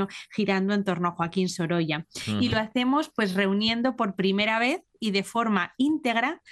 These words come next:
Speaker 1: eh, todos los fondos, eh, que de Joaquín Sorolla atesora el Museo de Bellas Artes de Asturias y que están conformados,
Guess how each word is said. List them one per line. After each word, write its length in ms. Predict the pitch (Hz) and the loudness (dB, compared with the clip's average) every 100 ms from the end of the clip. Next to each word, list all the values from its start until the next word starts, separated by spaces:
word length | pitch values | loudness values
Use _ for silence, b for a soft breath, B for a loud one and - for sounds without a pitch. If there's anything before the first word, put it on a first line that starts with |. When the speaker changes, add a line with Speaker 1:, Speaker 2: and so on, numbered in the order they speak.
| B B B | B B B
Speaker 1:
eh, 400 | 214 214 208 202 202 | -2 2 2 0 0
todos 320 | 254 269 269 | 0 0 0
los 200 | 233 208 | 0 -2
fondos, 680 | - 254 262 269 320 339 - | 0 2 2 2 0 -4 -6
eh, 300 | 233 196 190 | 0 2 2
que 120 | 196 | 2
de 120 | 185 | 0
Joaquín 400 | 185 185 185 214 | 0 -2 0 -2
Sorolla 680 | 214 233 214 208 202 247 240 | 0 0 2 2 2 2 2
atesora 480 | 185 185 180 202 233 | 0 -2 -2 0 0
el 80 | 220 | 0
Museo 260 | 196 208 | 0 0
de 100 | 208 | 0
Bellas 340 | 208 175 170 190 | 2 0 0 -2
Artes 300 | 190 220 208 | -2 -4 -2
de 80 | |
Asturias 520 | 175 - 175 165 156 - | -4 -2 -2 0 0 -2
y 120 | 220 | -2
que 80 | 202 | -2
están 240 | 196 233 | 0 -2
conformados, 800 | 254 262 254 220 220 233 269 285 | 0 -2 0 -2 0 0 -2 -4